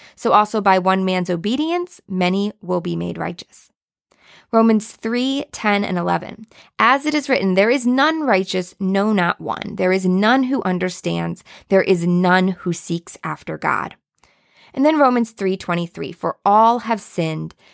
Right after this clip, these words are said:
and fall short of the glory of God." So, so far,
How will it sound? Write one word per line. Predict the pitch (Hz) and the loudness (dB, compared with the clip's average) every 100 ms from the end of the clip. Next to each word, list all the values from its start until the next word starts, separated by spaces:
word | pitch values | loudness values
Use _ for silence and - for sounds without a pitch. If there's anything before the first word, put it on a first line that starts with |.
| _ 196 | _ -2
and | 185 | -2
fall | - 165 | 0 -2
short | 160 - - 190 190 - _ - | -2 -8 -4 -2 -4 -8 _ -12
of | 190 | -6
the | 196 | -6
glory | 190 - 165 160 156 | -6 -6 -6 -6 -8
of | - 160 | -10 -12
God." | - - - - _ _ _ _ _ _ _ _ - | -10 -10 -12 -20 _ _ _ _ _ _ _ _ -2
So, | 247 | -2
so | 240 359 | 2 2
far, | 359 208 180 196 | 4 4 4 -2